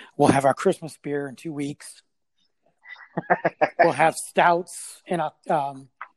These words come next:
Speaker 1: the end of September, and then we'll have our spring beers in January.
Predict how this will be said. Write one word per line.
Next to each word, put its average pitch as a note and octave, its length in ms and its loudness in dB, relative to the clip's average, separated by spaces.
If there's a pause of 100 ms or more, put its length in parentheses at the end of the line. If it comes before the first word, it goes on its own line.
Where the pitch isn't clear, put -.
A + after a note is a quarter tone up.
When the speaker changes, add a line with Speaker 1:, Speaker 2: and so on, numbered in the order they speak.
(140)
Speaker 1:
the D#3 100 -6
end D#3 100 -8
of D3+ 60 -12
September, D3 500 -10 (760)
and D#3+ 160 -6
then F3 100 -6
we'll E3+ 100 -6
have D#3+ 200 -6
our D3+ 80 -10
spring F3 340 -14
beers D3 300 -14
in C3 160 -20
January. G#2+ 420 -16